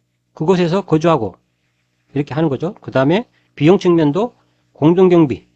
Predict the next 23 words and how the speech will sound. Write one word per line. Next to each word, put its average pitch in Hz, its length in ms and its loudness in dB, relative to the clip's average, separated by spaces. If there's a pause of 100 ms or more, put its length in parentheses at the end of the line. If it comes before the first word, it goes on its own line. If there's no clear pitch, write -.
(540)
가족, 165 480 -4
가정에서 156 760 -4
우리가 143 220 -8
공동경비를 147 580 -2
지출해야 160 320 -10
될 135 120 -6
비용들이 147 420 -4
있잖아요. 113 360 -10 (320)
그런 151 220 -4
공동경비를 143 840 -2 (640)
별개로, 208 540 -2 (840)
별개로 185 300 0
지출하고 131 520 -6 (300)
이렇게 214 880 -4
가장 196 360 -2
이혼으로 170 440 0
볼만한, 165 640 -2 (960)
볼만한 185 420 2
부분들을 151 460 -2
제거하는 151 460 -4
거죠. 123 320 -8 (600)
제거했을 151 460 -6
때, 135 380 -4